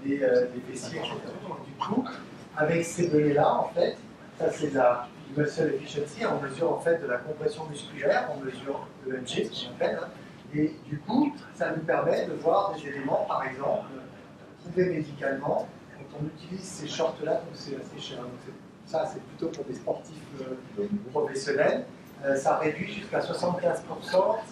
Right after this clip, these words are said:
les croisés. Je pense qu'il y a des gens dans la salle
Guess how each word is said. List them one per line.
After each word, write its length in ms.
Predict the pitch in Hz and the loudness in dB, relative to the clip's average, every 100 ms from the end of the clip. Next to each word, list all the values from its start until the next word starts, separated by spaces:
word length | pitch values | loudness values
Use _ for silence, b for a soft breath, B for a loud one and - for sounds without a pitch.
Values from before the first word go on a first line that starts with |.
| 170 | -6
les 100 | 170 | -2
croisés. 440 | - - 120 117 | 2 2 0 -6
Je 520 | - - - - - | -6 -10 -10 -10 -12
pense 100 | - | -12
qu'il 160 | - - | -10 -10
y 20 | |
a 40 | 135 | -10
des 60 | |
gens 140 | 139 156 | -8 -8
dans 80 | 131 | -6
la 100 | 131 | -6
salle 220 | - 160 | -2 -2